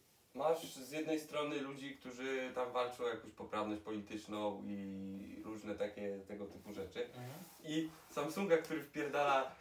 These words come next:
Speaker 1: chudą jakąś tam babę, co nie? I typu ludzie mogą się zacząć rzucać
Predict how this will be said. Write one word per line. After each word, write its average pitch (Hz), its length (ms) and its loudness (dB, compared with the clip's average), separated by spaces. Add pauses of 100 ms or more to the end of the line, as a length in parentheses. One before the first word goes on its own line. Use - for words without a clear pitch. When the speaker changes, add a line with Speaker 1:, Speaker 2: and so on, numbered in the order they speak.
(220)
Speaker 1:
chudą 208 560 8 (260)
jakąś 160 340 2
tam 160 140 8 (500)
babę, - 680 8 (140)
co - 120 -12
nie? 160 200 2 (180)
I 180 360 -8 (340)
typu 165 480 0 (1800)
ludzie 180 340 -6
mogą 165 260 0
się 151 160 -8
zacząć 156 440 2
rzucać 131 500 -4